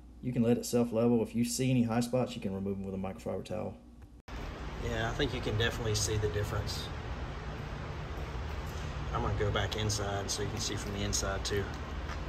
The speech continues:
Okay, so I got the tape off, and I think you can definitely tell. Look how hazy that is, and look how clear that is.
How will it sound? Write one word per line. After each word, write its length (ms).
Okay, 160
so 180
I 60
got 160
the 60
tape 280
off, 340
and 80
I 40
think 280
you 60
can 220
definitely 580
tell. 400
Look 100
how 160
hazy 300
that 160
is, 420
and 100
look 140
how 140
clear 340
that 180
is. 360